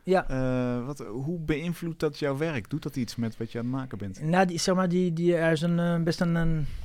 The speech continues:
Speaker 1: jong en dynamieke sfeer. Dus, eh, je komt leuke mensen tegen. Eh, ik heb bijvoorbeeld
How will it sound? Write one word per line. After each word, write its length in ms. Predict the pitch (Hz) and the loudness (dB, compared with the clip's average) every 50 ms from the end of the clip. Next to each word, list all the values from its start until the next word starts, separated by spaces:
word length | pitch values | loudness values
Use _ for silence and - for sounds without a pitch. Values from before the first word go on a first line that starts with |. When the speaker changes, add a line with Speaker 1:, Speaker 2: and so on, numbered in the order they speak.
| - - - | -10 -10 -8
Speaker 1:
jong 520 | - 156 165 160 175 180 185 190 190 190 | -2 2 6 8 10 10 10 10 8 6
en 160 | 185 180 175 | 6 4 4
dynamieke 480 | 156 160 170 170 170 170 180 190 - 202 | 4 2 2 4 4 4 4 4 2 2
sfeer. 500 | - - - - 170 165 185 220 254 269 226 | 0 0 -2 0 2 2 2 2 2 2 0
Dus, 220 | 196 160 - - | 0 0 0 2
eh, 300 | 165 160 156 156 156 156 | 2 4 4 4 4 2
je 60 | 151 | 2
komt 240 | 147 - 156 151 139 - - - - - - - - | 2 0 0 -2 -2 -6 -10 -18 -20 -20 -20 -12 -2
leuke 380 | 139 147 147 156 175 170 180 | 2 6 8 8 8 8 8
mensen 400 | 175 175 180 180 165 - 180 160 | 6 4 4 2 0 -2 -4 -2
tegen. 680 | - 185 180 180 180 175 160 - 175 170 170 170 170 151 | 0 2 4 4 4 2 2 0 2 2 2 2 2 4
Eh, 280 | 156 156 151 147 151 143 143 - - - - - - - | 6 6 8 6 6 4 0 -6 -16 -20 -20 -20 -20 -14
ik 80 | - - | -4 -2
heb 100 | 160 156 | 0 0
bijvoorbeeld 420 | 160 147 - 175 165 156 160 156 | 0 0 2 2 2 4 2 0